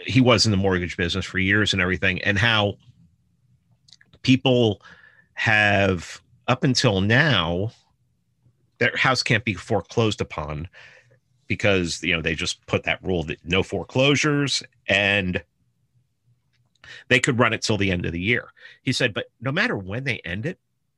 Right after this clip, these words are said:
houses are gonna be foreclosing like crazy. It's, I mean, nobody's gonna be caught up. Nobody, eh, there's still gonna be people whose lives are destroyed."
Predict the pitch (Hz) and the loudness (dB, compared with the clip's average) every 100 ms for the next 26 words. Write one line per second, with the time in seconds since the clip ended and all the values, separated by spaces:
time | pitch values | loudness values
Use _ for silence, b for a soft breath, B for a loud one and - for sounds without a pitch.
0 | _ _ - 143 160 139 135 120 113 - | _ _ -6 -4 -4 -8 -8 -10 -12 -14
1 | 113 - 107 98 95 87 - - 85 82 | -16 -14 -14 -12 -14 -18 -20 -20 -18 -18
2 | - _ _ _ _ _ _ _ _ _ | -20 _ _ _ _ _ _ _ _ _
3 | _ - 107 - - - 107 131 120 117 | _ -12 -10 -10 -12 -12 -12 -12 -10 -6
4 | 175 262 123 131 95 - - - 87 80 | -6 -4 -6 -8 -8 -10 -12 -10 -8 -8
5 | 110 - 135 175 113 160 - 165 156 - | -10 -8 -6 -4 -4 -4 -4 -6 -8 -10
6 | - - 226 180 127 117 - 131 127 117 | -10 -6 -4 -4 -6 -8 -10 -8 -6 -6
7 | 104 104 104 - 92 - - - 113 - | -6 -4 -6 -6 -14 -14 -14 -14 -20 -12
8 | 185 226 - - | -8 -8 -10 -14